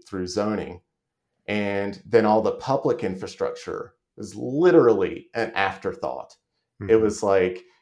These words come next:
Speaker 1: you know, "Oh, we gotta regulate use. We gotta think about the number of car trips between this use and that use. We gotta think about curb cuts. We gotta think about, like, all these details." But the thing that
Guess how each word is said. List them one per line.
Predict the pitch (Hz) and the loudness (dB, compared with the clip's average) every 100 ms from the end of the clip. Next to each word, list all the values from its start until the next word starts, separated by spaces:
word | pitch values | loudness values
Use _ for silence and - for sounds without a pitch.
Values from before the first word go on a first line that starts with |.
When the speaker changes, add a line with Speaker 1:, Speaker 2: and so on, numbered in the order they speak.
| _ | _
Speaker 1:
you | 113 | -2
know, | 98 | 4
"Oh, | 117 123 | 6 6
we | 120 | 6
gotta | 113 107 | 2 2
regulate | 104 98 95 87 - - | 0 0 -2 -2 -4 -8
use. | 160 202 196 - - - - | -6 -4 -4 -6 -10 -10 -8
We | 117 | 0
gotta | 117 98 | 0 0
think | - 107 107 | -2 -4 -4
about | 98 98 92 | -4 -2 -2
the | 101 | -6
number | 98 98 98 95 | -6 -6 -4 -4
of | 90 | -6
car | - - 156 156 | -8 -2 0 0
trips | - - 165 - - - | -2 2 2 2 -4 -6
between | 117 113 113 104 98 95 | -6 -2 -4 -4 -6 -4
this | 143 143 | -4 -4
use | 143 139 147 - | -4 -4 -4 -8
and | 92 | -6
that | 101 135 - | -4 -4 -4
use. | 151 151 151 147 - | -2 -2 -2 -4 -10
We | 123 | -4
gotta | 120 110 | -2 -2
think | - 113 | -4 -6
about | 117 87 76 - | -6 -6 -6 -10
curb | - 160 156 160 160 | 0 2 4 2 -2
cuts. | - 147 147 - - - | -4 -2 -2 -6 -14 -10
We | |
gotta | 117 110 - | -2 -2 -2
think | 123 117 | -8 -6
about, | 107 101 | -4 -2
like, | 98 - | -4 -4
all | 120 156 165 160 | 2 4 6 6
these | 151 143 | 4 -4
details." | 139 139 107 78 - - _ _ _ _ _ | -8 -6 -4 -4 -6 -12 _ _ _ _ _
But | - - | -2 0
the | 117 104 98 - | 2 2 0 0
thing | 135 135 143 | -2 -2 -2
that | 139 104 - | -2 -2 -4